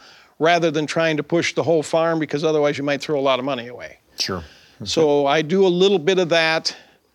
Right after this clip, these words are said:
Speaker 1: That's why I said I, I like ninety-six fifty-five because it handles the population, it has good yield, it has, uh,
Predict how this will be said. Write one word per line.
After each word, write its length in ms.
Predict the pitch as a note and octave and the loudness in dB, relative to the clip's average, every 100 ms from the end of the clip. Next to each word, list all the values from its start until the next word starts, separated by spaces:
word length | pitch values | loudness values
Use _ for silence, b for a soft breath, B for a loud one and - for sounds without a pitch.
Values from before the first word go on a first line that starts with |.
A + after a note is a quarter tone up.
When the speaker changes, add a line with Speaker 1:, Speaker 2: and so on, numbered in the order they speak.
| _ _ _ | _ _ _
Speaker 1:
That's 260 | D3 D3+ - | -2 -2 0
why 180 | D#3+ | 2
I 20 | D#3 | 2
said 260 | - D#3 | 2 2
I, 80 | D3 | 2
I 120 | C#3 | 2
like 240 | C#3+ D#3 D3 | 2 0 0
ninety-six 440 | D#3 D3+ - C#3+ | -2 0 -2 -2
fifty-five 560 | - D#3 D3 D3+ D3+ C#3 | -4 -4 -2 0 0 0
because 320 | C#3+ - C3 | -4 -6 -6
it 120 | A#2+ | -8
handles 340 | - D#3 D#3+ C#3+ | -2 -2 -2 -4
the 60 | |
population, 720 | - D3 C#3+ C#3 C#3 C3+ B2+ | -2 -2 -2 -2 -2 -4 -8
it 160 | C3+ B2+ | -10 -12
has 420 | - - D#3 D3+ | -12 -4 -2 0
good 220 | D3 D#3 | -2 -2
yield, 420 | C#3 D3 C#3+ C#3 B2 B B B B | -2 0 0 -2 -6 B B B B
it 160 | - B2+ | -6 -6
has, 540 | G#2+ B2+ C#3+ D3 | -4 0 0 0
uh, 40 | B2 | 0